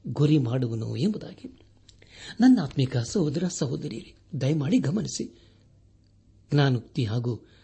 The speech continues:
ಪ್ರಸಂಗಿ ಪುಸ್ತಕದ ಸಂದೇಶವೆಂದರೆ ನಾವು ದೇವರಿಗೆ ಭಯಪಡಬೇಕು ಎಂಬುದಾಗಿ. ಅಂದರೆ ಪ್ರಿಯರೇ,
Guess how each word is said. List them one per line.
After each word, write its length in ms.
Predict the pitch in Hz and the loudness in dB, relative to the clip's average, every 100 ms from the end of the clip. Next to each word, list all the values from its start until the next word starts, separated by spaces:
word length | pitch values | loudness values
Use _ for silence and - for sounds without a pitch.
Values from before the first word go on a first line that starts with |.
| - - - - | -20 -20 -4 4
ಪ್ರಸಂಗಿ 420 | 175 175 254 233 | 4 8 8 8
ಪುಸ್ತಕದ 760 | - 165 - 139 139 131 101 - | 4 0 2 2 4 2 -2 -10
ಸಂದೇಶವೆಂದರೆ 1040 | - 117 117 120 - 110 113 208 165 - - - - - - 143 | -6 -4 -2 -2 -2 -2 0 0 -2 -6 -20 -20 -20 -20 -2 4
ನಾವು 580 | 151 196 262 254 147 | 8 8 8 8 6
ದೇವರಿಗೆ 680 | 117 156 170 151 151 165 170 - - | 4 6 6 6 4 4 0 -6 -10
ಭಯಪಡಬೇಕು 1080 | 120 110 202 214 185 175 143 147 135 120 117 | -4 2 4 6 6 6 4 2 0 0 2
ಎಂಬುದಾಗಿ. 520 | 220 190 120 127 - _ _ _ _ _ _ _ _ | 2 0 -6 -16 -20 _ _ _ _ _ _ _ _
ಅಂದರೆ 220 | 160 127 113 | -2 -2 -2
ಪ್ರಿಯರೇ, 460 | 127 120 113 113 | -4 -2 -4 -10